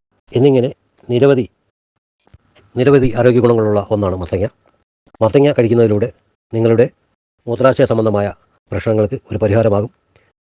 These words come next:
ഇത് ഒരു ചികിത്സാ നിർദ്ദേശമല്ല. ഈ പറഞ്ഞ കാര്യങ്ങൾ നമ്മുടെ ഭക്ഷണത്തിലൂടെ നമുക്ക് നേടിയെടുക്കാൻ കഴിയുന്ന നല്ല ഗുണങ്ങളെ സംബന്ധിച്ചാണ് ഇന്നത്തെ ഈ വീഡിയോയിൽ പരാമർശിച്ചിട്ടുള്ളത്.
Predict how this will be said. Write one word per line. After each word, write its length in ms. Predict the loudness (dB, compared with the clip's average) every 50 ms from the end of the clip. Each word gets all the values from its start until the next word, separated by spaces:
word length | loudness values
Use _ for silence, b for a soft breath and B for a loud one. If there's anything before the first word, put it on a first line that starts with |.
| _ _ _ 0
ഇത് 160 | 2 2 2 2 0
ഒരു 120 | -2 -2 0
ചികിത്സാ 360 | 0 0 0 0 0 0 0 0 -2
നിർദ്ദേശമല്ല. 500 | -2 -2 0 0 0 0 0 0 0 -2 -2 -4 -10 _ _ -8
ഈ 40 |
പറഞ്ഞ 240 | -6 -4 -2 -2 0
കാര്യങ്ങൾ 320 | 0 0 0 0 -2 -4 -6 -12 _ _ _ _ _ _ _
നമ്മുടെ 360 | 4 4 4 4 4 2 0 0 -2 _ -8
ഭക്ഷണത്തിലൂടെ 540 | -8 -4 0 0 0 0 0 0 0 -2 -2 -4 _ _ _
നമുക്ക് 220 | -6 -6 -6 -6 -6 -2
നേടിയെടുക്കാൻ 400 | -2 2 2 2 2 2 0 0 0
കഴിയുന്ന 280 | 0 -2 -2 -4 -4 -6 b b b b b b
നല്ല 220 | -4 0 2 2 2
ഗുണങ്ങളെ 360 | 2 2 0 0 0 -2 -2 -2
സംബന്ധിച്ചാണ് 380 | -4 -4 -4 -4 -6 -6 -6 -8 -10
ഇന്നത്തെ 220 | -10 -8 -6 -6 -4
ഈ 20 | -4 -4
വീഡിയോയിൽ 240 | -2 -4 -4 -4 -8 -14 _ _ _ _ _
പരാമർശിച്ചിട്ടുള്ളത്. 680 | -10 -6 -4 -4 -4 -6 -6 -8 -8 -6 -4 -4 -4 -4